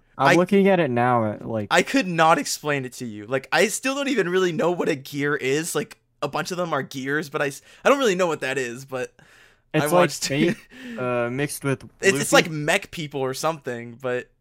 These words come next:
Speaker 2: it, it, it looked fun, and so I, while I was downloading the game, I, I looked at, you know, those storyline things for two hours, and so I have the game downloaded, and tonight I wanna try it, um,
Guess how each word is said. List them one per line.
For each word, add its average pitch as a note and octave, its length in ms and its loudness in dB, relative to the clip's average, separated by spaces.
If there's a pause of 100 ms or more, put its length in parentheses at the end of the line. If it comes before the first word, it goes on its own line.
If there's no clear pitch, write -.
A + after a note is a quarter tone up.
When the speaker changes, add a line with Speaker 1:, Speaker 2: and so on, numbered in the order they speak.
Speaker 2:
it, - 180 -14 (540)
it, F3+ 340 0
it F#3+ 60 0
looked C#4 240 0
fun, D#3+ 420 0
and D#3+ 140 -4
so E3 240 2
I, D#3 220 2 (220)
while D#3+ 300 8
I F#3+ 120 8
was F3 200 0
downloading D3+ 360 2
the C3 40 -2
game, C#3 220 0
I, B2+ 180 -4
I C3+ 80 -2
looked D3 400 -6
at, C3+ 180 -4 (120)
you B2+ 120 -6
know, A#2 200 -6
those A#2 280 -6
storyline A#2+ 560 -8
things A2+ 120 -18
for A2+ 100 -16
two A2 200 -10
hours, G#2+ 340 -8
and D3 100 -6
so C#3+ 320 2 (280)
I C3 60 -4
have E3 200 2
the F3+ 60 -10
game G3+ 180 -4
downloaded, D3 520 2
and C#3+ 120 -6
tonight D3 520 -4
I C3 140 -8
wanna C#3+ 220 -4
try C3 340 -2
it, B2+ 360 -4
um, A2+ 420 -6